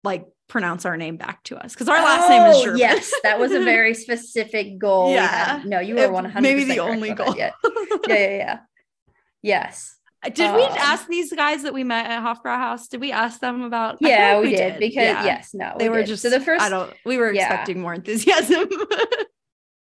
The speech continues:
Speaker 2: Yeah, they were, they were just still like, "Wow, you don't, you don't speak any language other than English." And we're like, "You're talking to us right now, right? So whatever." But we did get them to say the name.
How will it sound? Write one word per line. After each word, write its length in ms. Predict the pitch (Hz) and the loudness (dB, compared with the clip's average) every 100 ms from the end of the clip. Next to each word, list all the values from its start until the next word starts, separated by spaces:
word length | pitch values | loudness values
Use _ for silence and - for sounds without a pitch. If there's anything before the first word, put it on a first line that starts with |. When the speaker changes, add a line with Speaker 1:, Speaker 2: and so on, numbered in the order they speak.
| _ | _
Speaker 2:
Yeah, 380 | 214 190 170 165 | -2 0 0 -2
they 140 | 202 | -2
were, 180 | 214 185 | -2 -4
they 140 | 214 | -4
were 100 | 220 | -4
just 220 | 220 214 214 | -6 -10 -8
still 180 | 202 | -6
like, 220 | 180 170 175 | -4 -6 -6
"Wow, 500 | 151 151 98 101 _ - | -8 -8 -10 -14 _ -18
you 160 | 202 | -12
don't, 280 | 190 185 - | -10 -10 -14
you 140 | - 202 | -12 -10
don't 100 | 196 | -10
speak 220 | 202 208 | -10 -10
any 220 | - 185 | -8 -8
language 340 | 180 175 190 185 | -6 -6 -6 -6
other 140 | 170 | -8
than 160 | 190 - | -8 -10
English." 480 | 180 185 185 214 | -12 -8 -8 -8
And 80 | - | -14
we're 80 | - | -14
like, 200 | 131 - _ _ _ _ _ _ - | -14 -14 _ _ _ _ _ _ -18
"You're 220 | 208 202 | -12 -12
talking 320 | 196 165 202 | -8 -10 -10
to 60 | 180 | -10
us 160 | 180 | -10
right 140 | - - | -12 -8
now, 300 | 190 202 185 | -4 -4 -4
right? 360 | 175 208 214 | -4 -4 -6
So 520 | - - 190 185 196 202 233 | -10 -8 -6 -8 -12 -16 -20
whatever." 640 | 208 196 196 202 - 208 220 _ - | -16 -12 -10 -10 -10 -12 -14 _ -6
But 140 | 208 | -4
we 80 | 214 | -4
did 140 | 208 | -6
get 80 | 208 | -8
them 140 | 196 190 | -8 -10
to 40 | |
say 360 | 190 185 175 175 | -8 -8 -6 -8
the 100 | 175 | -10
name. 460 | 170 170 170 175 | -12 -12 -14 -16